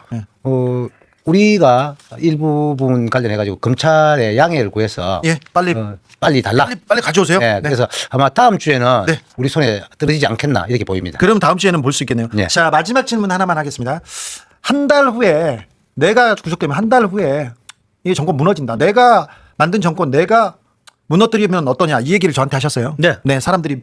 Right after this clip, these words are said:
Speaker 1: 놀랐어요. 근데 한 달 후에 구속됐습니다. 자, 한 달 후에 김건희는 어떻게 됩니까?
Speaker 3: 그 윤석열 검찰, 윤석열 정부의 검찰에서는 김건희 여사는 아마 불기소 처분이겠죠.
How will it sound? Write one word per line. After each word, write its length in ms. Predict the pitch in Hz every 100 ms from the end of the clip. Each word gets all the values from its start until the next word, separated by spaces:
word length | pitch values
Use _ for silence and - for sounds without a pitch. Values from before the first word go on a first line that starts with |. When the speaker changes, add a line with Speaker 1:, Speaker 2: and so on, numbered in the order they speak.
| - -
Speaker 1:
놀랐어요. 420 | 143 196 - 117
근데 200 | 175 196
한 140 | 185
달 100 | 226 190
후에 60 |
구속됐습니다. 480 | - 123 113 - 95 240 220 _
자, 320 | - 170 214 233 - _ _ _ _ _
한 400 | - 254 254 247
달 240 | 269 269 240
후에 200 | 233 240
김건희는 400 | 180 185 226 156
어떻게 160 | -
됩니까? 320 | 110 98 - _ _ _ _ _ _ _ _ _ - - _ _ _ _
Speaker 3:
그 380 | - 185 175 165
윤석열 560 | 147 202 240 247 220 196
검찰, 1300 | 156 156 185 170 160 151 143 135 127 120 117 117 113 117
윤석열 260 | 131 190
정부의 220 | 151 127
검찰에서는 720 | 139 117 135 110 120 139 104 110 _ _ _ _
김건희 320 | 139 185 208
여사는 400 | 143 147 139 123
아마 460 | 113 117 110 98 98
불기소 400 | - 143 190 170
처분이겠죠. 540 | 147 123 95 -